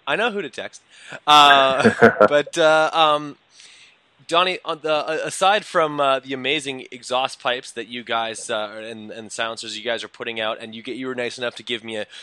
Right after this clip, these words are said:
Speaker 1: tour of the place, uh, when I was down in SoCal, um,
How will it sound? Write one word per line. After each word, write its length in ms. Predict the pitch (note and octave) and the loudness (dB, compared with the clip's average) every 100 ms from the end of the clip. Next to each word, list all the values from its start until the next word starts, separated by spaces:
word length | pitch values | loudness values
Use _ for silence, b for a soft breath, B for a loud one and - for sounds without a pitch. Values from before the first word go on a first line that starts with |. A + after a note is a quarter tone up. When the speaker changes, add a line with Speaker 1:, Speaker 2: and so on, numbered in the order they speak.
| B | B
Speaker 1:
tour 340 | - E3+ C#3+ | -8 -4 -4
of 220 | C#3 C#3+ A#2+ | 0 -2 -4
the 80 | |
place, 400 | B2 C3 B2 - | -10 -6 -6 -4
uh, 120 | B2+ A#2+ | -2 0
when 120 | A#2+ | 0
I 60 | A#2 | -4
was 80 | |
down 180 | A2+ B2 | -2 -2
in 80 | A#2+ | -2
SoCal, 560 | A2+ C3 C3 C3+ B2 B2 B B B | -4 -6 -2 2 2 0 B B B
um, 560 | C3+ A#2+ A#2 A2+ G#2+ | 6 8 6 0 -10